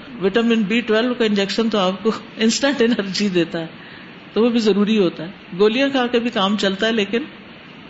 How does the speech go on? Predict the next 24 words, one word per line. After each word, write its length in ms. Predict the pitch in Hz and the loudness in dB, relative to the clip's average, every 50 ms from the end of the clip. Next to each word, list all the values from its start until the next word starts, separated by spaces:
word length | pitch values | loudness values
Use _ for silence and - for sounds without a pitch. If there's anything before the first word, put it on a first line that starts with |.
| - - - | -10 -4 -2
کبھی 200 | 208 202 220 233 | 0 2 2 2
انجیکشن 420 | 214 202 196 196 - - 226 214 | 2 2 2 0 0 0 0 2
زیادہ 280 | 190 190 190 190 220 220 | 2 2 2 2 2 2
ضروری 320 | 202 196 180 185 170 180 175 | 2 2 2 2 2 2 2
ہوتا 200 | 156 147 - - | 2 0 -2 -6
ہے، 60 | - - - - - - - - - - - - - | -14 -14 -16 -20 -20 -20 -20 -20 -20 -20 -20 -12 -8
ٹھیک 200 | - 208 202 220 | -8 -6 -4 -4
ہے 60 | 359 - | -6 -6
نا؟ 60 | 427 - - - - - - - - - - - - - - - - - - - | -8 -16 -18 -20 -20 -20 -20 -20 -20 -20 -20 -20 -20 -20 -20 -20 -20 -20 -8 -2
تو 240 | - 294 302 302 302 294 277 - - - | 0 2 4 4 2 0 -2 -6 -4 -2
اس 200 | 311 - - 294 | -2 0 0 2
لیے 220 | 302 359 359 381 392 359 311 - - - - - 196 | 4 4 4 4 2 0 -2 -6 -12 -14 -6 -2 0
ہم 180 | 254 339 320 | 2 2 2
بعض 220 | 240 254 269 294 277 | 2 2 2 2 2
اوقات 280 | 339 - - - - | 2 2 0 0 0
نا 60 | - 381 | 0 0
بڑے 200 | 330 359 349 359 | 0 2 2 2
ایکسٹریمسٹ 640 | 330 - - - 277 277 277 262 277 269 - - | 2 0 0 0 2 2 4 4 2 2 2 2
ہو 80 | 214 185 | 2 2
جاتے، 260 | 175 175 170 - - | 2 0 -2 -2 0
ایک 220 | - 277 339 285 | 2 2 4 4
حدیث 300 | 311 254 294 330 320 - | 4 4 4 4 4 4
پڑھ 160 | - 294 320 | 2 2 4
لی، 100 | 330 349 | 4 2